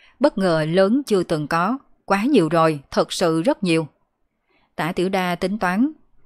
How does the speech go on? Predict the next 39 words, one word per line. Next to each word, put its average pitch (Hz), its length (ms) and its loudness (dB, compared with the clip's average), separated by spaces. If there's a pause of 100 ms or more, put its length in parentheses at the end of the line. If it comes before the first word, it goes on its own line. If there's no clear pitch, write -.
(140)
tính 208 280 2
từ 175 120 0
lúc 240 220 -2
mình 160 400 -4
bị 170 160 2
ông 185 200 -4
ngoại 156 220 -4
bắt 233 220 -8
đi 180 240 0 (140)
cho 180 220 -4
đến 185 220 -2
nay, 175 260 -2 (360)
đống 202 220 0
bột 214 140 2
phấn 208 240 0
tinh 196 200 -2
hồn 170 240 -2
ngọc 160 240 -4
tích 294 100 -2
lũy 185 260 0
được 185 240 -2
này 160 260 -2 (260)
cơ 226 140 4
hồ 170 320 0
có 240 140 -2
thể 185 180 -4
so 185 240 -4
với 185 380 0 (180)
một 185 280 2
nửa 170 220 0
đống 196 240 -2
bột 214 140 0
phấn 202 280 0
tinh 196 180 -4
hồn 160 200 -4
ngọc 160 360 -4
thu 202 140 2
hoạch 190 220 -6
được 165 220 -2